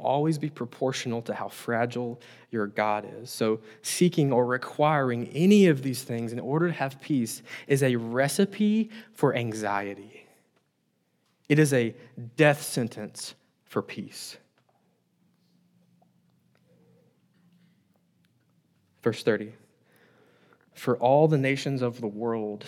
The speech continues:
seek after these things." This is what everyone who doesn't know God chases after. "And your Father knows that you need them."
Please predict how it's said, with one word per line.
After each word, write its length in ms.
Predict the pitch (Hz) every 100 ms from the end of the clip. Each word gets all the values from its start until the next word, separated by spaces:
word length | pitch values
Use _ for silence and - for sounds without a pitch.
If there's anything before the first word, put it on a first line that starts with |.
| -
seek 400 | - - 131 123 -
after 460 | 117 117 - 113
these 340 | 107 104 98 -
things." 560 | 90 90 - - - - _ _ _ _ _ _ _ _ _ _ _ _ _
This 160 | 135 139
is 140 | 139
what 160 | 127 113
everyone 460 | 110 135 135 131
who 80 | 117
doesn't 280 | 117 113 113
know 140 | 101
God 300 | 104 101 101
chases 640 | - - 107 - 110 107 - - _ _
after. 520 | - - - 95 95 - _ - _
"And 180 | 120 110
your 160 | 110
Father 840 | 107 - - 151 160 120 104 104 107 - _ _ -
knows 540 | 117 113 117 127 139
that 180 | 123 120
you 180 | 123 120
need 380 | 110 110 123 127
them." 340 | 113 101 -